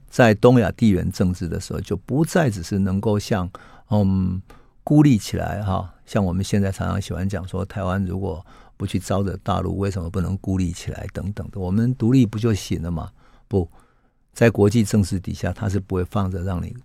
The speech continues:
独立起来，放着让你孤立的。因为正如同法国认为从台湾可以进占、进攻中国沿海的六个省份是一样的，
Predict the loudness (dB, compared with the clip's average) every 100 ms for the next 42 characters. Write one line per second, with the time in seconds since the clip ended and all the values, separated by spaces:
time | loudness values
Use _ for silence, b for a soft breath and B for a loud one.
0 | _ -2 2 2 0 -4 -8 -6 -2 -2
1 | 0 0 -2 -4 -6 -4 -4 -4 -6 -10
2 | 0 6 6 4 -6 _ _ _ _ _
3 | 2 6 6 6 2 0 2 4 4 2
4 | -2 0 0 -2 -6 -6 -2 -2 2 4
5 | 6 8 6 6 4 2 2 2 2 0
6 | -2 -4 0 2 2 0 -2 -6 b b
7 | _ 4 6 2 2 0 0 -2 -4 -4
8 | -4 -2 -2 -2 -6 -8 -8 -8 -8 -8
9 | -6 -2 -2 -6 -12 -18